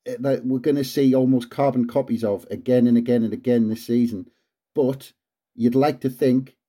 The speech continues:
Stewart, Sims, or whatever, we're gonna have someone on the end of it.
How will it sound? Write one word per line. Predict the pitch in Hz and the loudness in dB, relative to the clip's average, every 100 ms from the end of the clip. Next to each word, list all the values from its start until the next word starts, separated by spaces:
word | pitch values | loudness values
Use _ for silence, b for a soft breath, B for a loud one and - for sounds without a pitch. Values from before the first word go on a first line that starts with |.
| _ _ | _ _
Stewart, | - - 135 131 127 - | -20 -4 0 2 0 -6
Sims, | - - 127 127 127 - | -10 -2 2 2 0 -2
or | - | -2
whatever, | 117 131 117 107 117 _ _ - | 0 0 0 -2 -6 _ _ -8
we're | 113 | -2
gonna | 117 | 0
have | 123 127 | 0 0
someone | - 131 123 | 2 2 4
on | 120 | 2
the | 127 | 2
end | 127 | 2
of | |
it. | 120 | 0